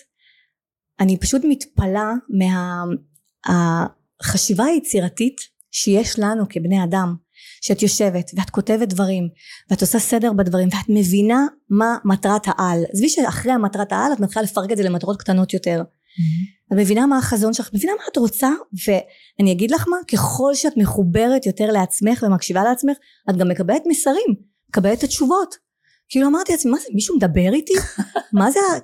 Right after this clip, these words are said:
Speaker 1: כל האסימונים האלה שנופלים לי?" ואז הבנתי איך זה עובד, אמרתי, "וואו", הייתי ב-,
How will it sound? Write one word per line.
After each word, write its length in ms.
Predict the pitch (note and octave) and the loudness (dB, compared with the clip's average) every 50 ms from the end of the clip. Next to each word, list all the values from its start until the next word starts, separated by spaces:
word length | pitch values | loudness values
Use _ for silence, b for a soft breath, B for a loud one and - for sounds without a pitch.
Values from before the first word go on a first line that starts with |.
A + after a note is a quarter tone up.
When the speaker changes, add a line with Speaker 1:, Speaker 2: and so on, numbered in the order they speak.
| - _ _ | -10 _ _
Speaker 1:
כל 160 | - - C#4+ F4+ | -2 0 2 2
האסימונים 500 | G4 G4 - - D4 C#4 D#4 F#4 G#4 G#4 | 2 0 0 0 2 2 2 2 2 2
האלה 100 | F#4+ D#4 | 2 2
שנופלים 480 | A#3+ - G#3+ G#3+ G3+ - - D4+ G4+ G#4+ | 0 2 0 0 0 0 0 0 0 2
לי?" 200 | F4+ C4 G3 G3 B B B B B B B B B B B B B - | 2 0 0 -2 B B B B B B B B B B B B B 0
ואז 180 | G#3+ A#3+ B3+ C4+ | 0 0 2 2
הבנתי 260 | A#3+ A#3+ A#3+ - A#3+ | 2 2 2 0 -2
איך 120 | G#3 - | -2 -2
זה 80 | - B3 | 0 0
עובד, 240 | A3 F#3+ G3 G#3 G3 | 0 0 0 0 0
אמרתי, 320 | F#3+ G3 G#3 A3 A3+ - F3+ E3 D#3+ | 0 0 0 -2 -4 -4 -4 -2 -2
"וואו", 440 | D#3+ F#3+ G3 F#3+ F#3 F3 E3+ E3 - - | 0 0 0 2 0 0 -2 -4 -4 -2
הייתי 300 | G3+ B3 - F4 F4+ - - | -4 -2 0 -2 -4 -4 -8
ב-, 240 | - E3+ F#3+ F3+ F3 | -4 -2 0 0 0